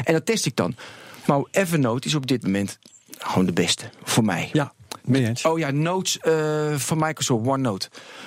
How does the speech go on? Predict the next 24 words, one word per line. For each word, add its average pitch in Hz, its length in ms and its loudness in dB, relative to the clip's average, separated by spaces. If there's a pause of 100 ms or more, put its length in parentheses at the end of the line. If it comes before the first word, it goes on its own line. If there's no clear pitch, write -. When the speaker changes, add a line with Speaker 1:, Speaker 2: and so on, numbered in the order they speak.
(120)
Speaker 1:
Ook 175 220 2
getest. 107 520 -2
Maar 135 180 2
die 151 140 0
vind 151 80 0
ik - 60 -6
weer 160 80 -2
iets 175 120 -4
te - 80 -8
ingewikkeld. 147 540 0 (120)
Dus - 160 2
ik 202 120 0
test 233 220 2
alles. - 240 0 (760)
Maar 208 140 4
kijk, - 300 0
Evernote 185 340 2
hoeft 175 140 0
maar - 100 -2
één 214 60 2
ding 196 140 -2
te 165 80 -4
doen. 120 200 -2 (100)
De - 120 -10